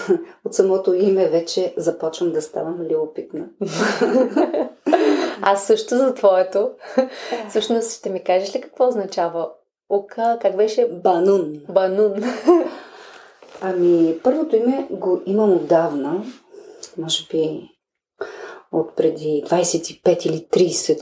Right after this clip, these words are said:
Speaker 1: години. А второто от това лято.
Speaker 2: Вау.
Speaker 1: Да.
Speaker 2: Ново.
Speaker 1: Да, защото и двете са един вид, а,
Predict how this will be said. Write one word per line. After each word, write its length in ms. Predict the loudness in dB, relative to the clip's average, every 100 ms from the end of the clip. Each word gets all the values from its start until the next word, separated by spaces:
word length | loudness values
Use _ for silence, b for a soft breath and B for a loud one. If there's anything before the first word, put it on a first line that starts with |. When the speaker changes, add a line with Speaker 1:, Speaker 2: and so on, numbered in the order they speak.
| -6
Speaker 1:
години. 680 | -10 -4 -4 -4 -8 -12 _ _ _ _ _ _ _ B B B B B B _
А 340 | 0 4 4 2
второто 640 | 0 2 2 0 0 0
от 240 | 0 -2
това 260 | -2 2 2
лято. 460 | 2 -2 -8 -14 -16 _ _ _ _ -6
Speaker 2:
Вау. 320 | 0 0 0 -6 _ _ _ _ -4
Speaker 1:
Да. 260 | -4 -4 -10
Speaker 2:
Ново. 320 | -2 2 2 -2 -20 B B B B -12
Speaker 1:
Да, 460 | 0 4 4 0 -4
защото 420 | -2 0 2 4
и 180 | 4 2
двете 280 | -2 -2
са 340 | -4 0 2 4
един 240 | 4 2
вид, 280 | 0 -4 0
а, 400 | 2 4 2 -2